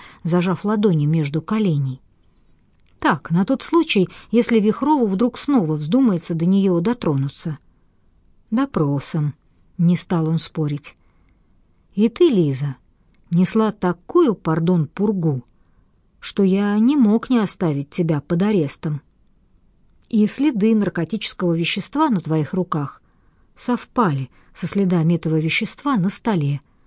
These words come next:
Да ещё и начальница твоя не подтвердила твоих слов. О, этой старой стерве только повод дай, развлечётся на всю катушку. Это я уже понял. Это мне уже твой бывший парень объяснил.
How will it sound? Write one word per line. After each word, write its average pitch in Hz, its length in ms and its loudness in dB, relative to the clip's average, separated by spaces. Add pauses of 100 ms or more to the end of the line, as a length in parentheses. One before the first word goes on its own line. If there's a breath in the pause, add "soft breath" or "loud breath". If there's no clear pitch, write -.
(440)
Да 170 80 0
ещё 196 220 2
и 214 60 6
начальница 220 680 0
твоя 151 320 -2
не 170 140 2
подтвердила 202 640 0
твоих 170 300 -2
слов. 151 400 -4 (560)
О, 147 340 2 (300 loud breath)
этой 233 480 4
старой 262 480 0
стерве 233 440 0
только 240 340 0
повод 226 560 0
дай, 151 300 -2 (360)
развлечётся 175 800 -2
на 156 140 0
всю - 220 -6
катушку. 185 680 -6 (540)
Это 226 260 -4
я 156 160 0
уже 147 160 -2
понял. 139 520 -2 (640)
Это 240 200 2
мне 240 180 8
уже 226 180 6
твой 226 220 4
бывший 220 360 2
парень 180 420 0
объяснил. 147 520 -2